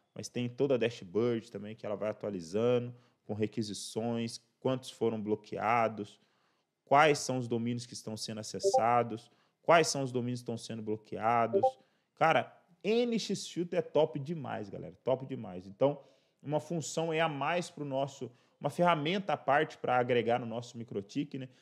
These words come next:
Lembrando que o MikroTik, ele tem um web proxy ali de bloqueio, mas, cara, não é legal, uma ferramenta que dá alguns problemas, principalmente em bloqueio de sites H T T P S.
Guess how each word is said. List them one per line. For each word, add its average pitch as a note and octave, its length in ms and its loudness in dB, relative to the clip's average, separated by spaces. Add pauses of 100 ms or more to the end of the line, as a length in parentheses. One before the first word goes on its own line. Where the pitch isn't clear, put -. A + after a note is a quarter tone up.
(160)
Lembrando C3+ 300 -2
que - 80 -6
o - 20 -4
MikroTik, C#3+ 500 -4
ele B2 100 -2
tem C3 220 -8
um C#3 60 -8
web C3 240 -2
proxy A#2+ 480 -2
ali A2 100 -6
de A2+ 100 -8
bloqueio, A2+ 480 -4
mas, C3+ 220 -8
cara, C3+ 300 -2
não D3+ 240 -6
é D#3 80 -2
legal, B2+ 360 0
uma B2 140 -6
ferramenta A#2+ 460 -8
que A#2 180 -8 (400)
dá A2 140 4
alguns D3 340 6
problemas, A#2+ 800 -2
principalmente A#2+ 460 -10
em B2+ 60 -10
bloqueio A#2 340 -2
de - 60 -12
sites A2+ 340 -2
H G#2+ 160 -4
T - 180 -8
T - 20 -8
P G2 260 -6
S. B2 500 4